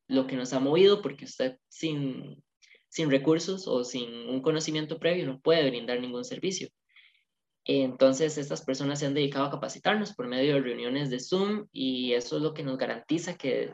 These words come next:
di, que no estamos como así sin, sin dar un servicio de calidad o sin dar un servicio sin conocer las necesidades de las personas.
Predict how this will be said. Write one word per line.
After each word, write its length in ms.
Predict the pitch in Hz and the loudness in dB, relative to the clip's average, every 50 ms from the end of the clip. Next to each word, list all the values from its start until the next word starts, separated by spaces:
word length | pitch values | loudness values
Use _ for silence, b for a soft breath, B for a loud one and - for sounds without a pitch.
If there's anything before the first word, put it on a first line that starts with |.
| - - _ _ | -12 -18 _ _
di, 180 | - 156 151 147 | -4 -4 -2 -2
que 100 | - 131 | -4 -8
no 240 | 117 120 123 127 135 | -6 -2 0 0 0
estamos 480 | 151 147 - 143 139 139 139 147 - | 0 -2 -2 -2 -2 -2 -2 -4 -6
como 420 | - - 143 131 113 110 110 - - _ _ _ _ _ _ _ _ _ _ _ _ _ | -8 -8 -8 -8 -8 -8 -10 -12 -14 _ _ _ _ _ _ _ _ _ _ _ _ _
así 600 | - - - - 151 147 139 127 117 117 117 - - - _ _ _ _ _ _ | -12 -12 -8 -4 -2 0 0 0 -2 -4 -8 -10 -12 -16 _ _ _ _ _ _
sin, 420 | - - 147 139 131 123 120 - | -8 -4 -2 0 0 -2 -2 -6
sin 220 | - - 139 127 127 | -6 -2 0 2 6
dar 140 | 131 123 131 | 6 6 6
un 100 | 139 143 | 6 4
servicio 460 | 165 156 135 135 135 135 - 156 151 | 4 2 4 4 2 2 2 0 0
de 100 | 143 143 | 0 0
calidad 640 | - 123 110 110 120 131 139 143 139 139 - - - | -4 -6 -2 2 4 6 6 4 2 0 -6 -10 -10
o 120 | - - | -10 -8
sin 160 | 123 - 123 117 | -8 -4 0 4
dar 100 | 120 123 | 6 6
un 100 | 135 139 | 6 4
servicio 320 | 143 123 - 131 - 147 | 4 2 2 2 0 0
sin 160 | 143 - 117 | -4 -6 -6
conocer 420 | - - 135 135 - - 156 156 156 | -8 -8 -8 -4 2 4 6 6 8
las 140 | 151 131 | 6 4
necesidades 520 | 117 113 - - 113 - - 117 117 120 120 | 2 0 -4 -8 -8 -6 -2 0 0 2 0
de 80 | 127 | 0
las 160 | 123 - - - | -2 -4 -6 -8
personas. 520 | - - - 135 131 123 123 - - _ | -10 -6 -2 -2 -2 -2 -4 -14 -20 _